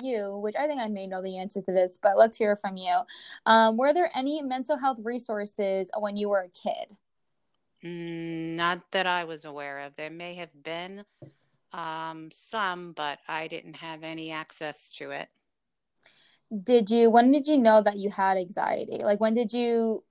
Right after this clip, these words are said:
Speaker 1: know that something was not right up in, up in there, upstairs? <laughs>
Speaker 2: No, since I was younger, actually. I've always felt anxious. I thought it was because I went to, um, private schooling,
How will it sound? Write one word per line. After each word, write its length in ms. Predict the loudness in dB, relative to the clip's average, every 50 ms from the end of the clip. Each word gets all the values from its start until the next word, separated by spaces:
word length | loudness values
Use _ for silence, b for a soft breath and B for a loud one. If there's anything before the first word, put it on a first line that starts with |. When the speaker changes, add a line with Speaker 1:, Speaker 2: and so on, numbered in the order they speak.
| _
Speaker 1:
know 360 | 0 2 4 6 8 8 8
that 180 | 8 6 4 2
something 340 | 0 -2 -2 -2 -4 -4 -2
was 320 | -2 -2 -4 -4 -8 -8 -2
not 180 | -2 0 0 0
right 240 | 0 0 0 0 0
up 200 | 0 -2 -2 _ -10
in, 280 | -16 -14 -12 -12 -10 -8 -6
up 120 | -6 -6
in 120 | -6 -8 -6
there, 340 | -2 0 2 0 0 0 2 4
upstairs? 800 | 4 4 4 0 -4 0 2 4 4 4 2 -2 -6 -8 -10 -2 4 6
<laughs> 420 | 6 6 6 2 -4 -4 -6 -8
Speaker 2:
No, 360 | -10 -8 -6 -4 -4 -4 -4
since 300 | -4 -6 -10 -8 -4 -2
I 100 | -2 -2
was 200 | -2 -4 -8 -8
younger, 400 | -6 -6 -4 -4 -4 -6 -6 -4
actually. 640 | -2 -2 -4 -4 -4 -8 -12 -12 -10 -10 -10 -10 -8
I've 200 | -8 -8 -8 -6
always 380 | -8 -8 -6 -8 -10 -10 -10 -8
felt 340 | -6 -6 -6 -6 -8 -10 -12
anxious. 520 | -10 -10 -10 -10 -10 -12 -12 -12 -10 -8 -6
I 100 | -6 -6
thought 240 | -4 -6 -6 -4
it 80 | -4 -6
was 160 | -6 -8 -8
because 360 | -10 -12 -8 -6 -6 -6 -4 -4
I 80 | -4 -6
went 280 | -4 -6 -8 -8 -10 -12 -14
to, 280 | -12 -12 -12 -12 -10 -8 -8
um, 340 | -6 -6 -8 -10 -14 -18 _ _ _ _ B B B B B _
private 400 | -2 0 0 0 0 -4 -10 -14
schooling, 680 | -14 -10 -8 -8 -8 -6 -6 -6 -6 -8 -8 -10 -12